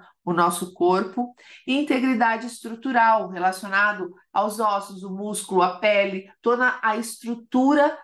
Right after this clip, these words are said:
do nosso corpo. E quando a gente fala de, ah, assimilação,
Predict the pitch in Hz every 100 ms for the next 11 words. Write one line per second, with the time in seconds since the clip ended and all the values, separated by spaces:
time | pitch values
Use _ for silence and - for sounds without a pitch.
0 | _ 185 226 220 214 - 247 - 190 170
1 | 160 - 151 - _ - _ 240 302 320
2 | 339 320 - 269 233 233 214 180 202 190
3 | 180 - _ _ - 185 180 180 - 214
4 | 254 - 214 208 190 185 - 202 196 233
5 | 226 160